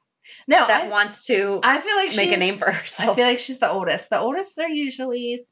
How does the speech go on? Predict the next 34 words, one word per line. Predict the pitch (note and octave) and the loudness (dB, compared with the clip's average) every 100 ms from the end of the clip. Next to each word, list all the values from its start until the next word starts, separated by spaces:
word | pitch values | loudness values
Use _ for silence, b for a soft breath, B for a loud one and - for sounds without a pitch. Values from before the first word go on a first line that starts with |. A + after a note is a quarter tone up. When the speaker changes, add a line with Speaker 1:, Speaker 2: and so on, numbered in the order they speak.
| _ | _
Speaker 1:
the | G#3+ | -14
ones | G#3 G#3 | -12 -12
that | G#3 | -14
the | G3+ | -16
most | G3 F#3+ | -16 -16
pressure | F#3 F#3 F#3 | -18 -16 -20
is | |
put | _ F#3 | _ -20
on, | - F3 _ | -20 _ _
so | F3+ | -20
they're | E3+ E3 E3+ | -14 -14 -14
the | F3 | -20
smartest | - D3+ C#3+ E3+ _ | -20 -20 -20 -20 _
and | E3+ | -20
the | E3 | -20
most | D3+ _ _ _ - - | -20 _ _ _ -20 -14
Speaker 2:
Oh, | E4+ F4 | -14 -10
thanks. | G4 G#3+ A3+ | -6 -6 -6
Speaker 1:
independent | G3 F3+ E3+ D3+ D3+ _ | -10 -10 -12 -12 -16 _
and | D#3+ E3+ F3+ _ _ F3 | -20 -20 -20 _ _ -12
outgoing. | E3+ C4 F#2+ G#2 F#3+ _ _ _ _ | -6 -6 -6 -12 -18 _ _ _ _
I'm | E3+ G3+ | -2 -2
the | G3 | -2
baby | C4+ D4+ | 0 0
Speaker 2:
Eh. | D4+ | 0
Speaker 1:
of | |
the | A#3 | -2
family. | - G3 F#3+ - C#4+ - F4 - _ | -2 -4 -4 -2 -2 0 -8 -8 _
<laughs> | - E5 E5 | -4 -4 -2
Just | - G4 - | 0 0 0
to | |
be | D4 G#3 | -2 2
very | A#3+ A#3+ B3 | 4 4 4
clear. | - A3 F#3+ E3+ A3 | 0 0 2 2 -2